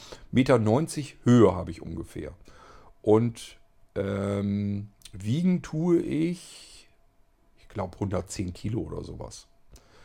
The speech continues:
Ähm, bin also weder leichtgewichtig noch klein oder sonst irgendwas. Ich muss also schon was haben, um satt zu werden. So ein Körper, der will gefüllt, gefüllt werden,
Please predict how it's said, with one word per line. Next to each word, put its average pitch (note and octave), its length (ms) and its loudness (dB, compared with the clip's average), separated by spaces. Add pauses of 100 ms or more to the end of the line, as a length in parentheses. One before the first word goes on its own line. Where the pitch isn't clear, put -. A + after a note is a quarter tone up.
(480)
Ähm, G2 540 -2
bin A#2 160 2
also A2+ 220 2
weder A#2+ 180 6
leichtgewichtig C3+ 920 0
noch A2 240 -2
klein C3 380 2
oder A2+ 140 2
sonst C#3 220 -2
irgendwas. E3+ 520 0 (220)
Ich A2 180 -4
muss C#3 200 0
also A#2+ 200 2
schon A#2+ 200 -4
was G#2+ 180 0
haben, C3+ 240 4
um F#2+ 140 0
satt F#2+ 200 -4
zu F2 200 -6
werden. F#2 420 -6 (220)
So - 140 -6
ein G2+ 180 -2
Körper, A2+ 300 4
der G2+ 160 2
will G2 120 0
gefüllt, G2 520 -2
gefüllt B2+ 400 -8
werden, F2+ 300 -2